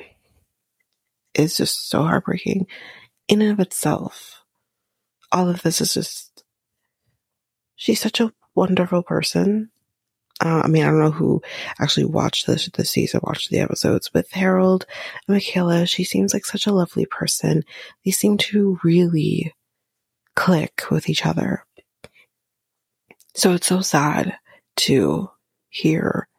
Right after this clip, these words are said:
that she's going through something like this. It's horrible. Um, he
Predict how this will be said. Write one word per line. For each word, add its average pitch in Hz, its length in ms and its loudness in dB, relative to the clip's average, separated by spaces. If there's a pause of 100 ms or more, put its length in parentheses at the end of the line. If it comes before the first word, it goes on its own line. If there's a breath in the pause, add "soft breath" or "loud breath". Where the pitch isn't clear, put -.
(520)
that 185 60 0
she's 185 200 0
going 156 240 4
through 175 140 -2
something - 360 -2
like - 220 0
this. - 560 -10 (220)
It's - 80 -14
horrible. - 560 -4 (720 loud breath)
Um, 165 480 2 (4000 loud breath)
he 202 600 2